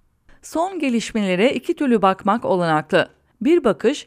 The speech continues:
nihai hedef mevcut baskı ve talan düzenini sona erdirmekse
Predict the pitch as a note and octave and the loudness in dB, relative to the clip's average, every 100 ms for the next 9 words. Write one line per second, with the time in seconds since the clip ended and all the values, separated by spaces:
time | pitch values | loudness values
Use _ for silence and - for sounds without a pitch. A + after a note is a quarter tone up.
0 | _ - A#3 C#4+ D#4+ G4 D#4+ A3 B3+ - | _ 2 4 2 -2 -8 -4 0 0 2
1 | A3+ A3+ C4 B3+ F3+ D#3+ - C#4+ C#4+ B3 | 0 2 0 -4 0 0 -2 -4 0 0
2 | A#3+ A3 A3 G3+ F3+ G3 G#3 A#3 C4 A3+ | 0 2 2 0 -4 -2 2 2 2 0
3 | B3+ F#3 D#3+ E3 D#3+ D3 - F3 D4+ | 0 0 -2 -4 -4 -6 -2 0 0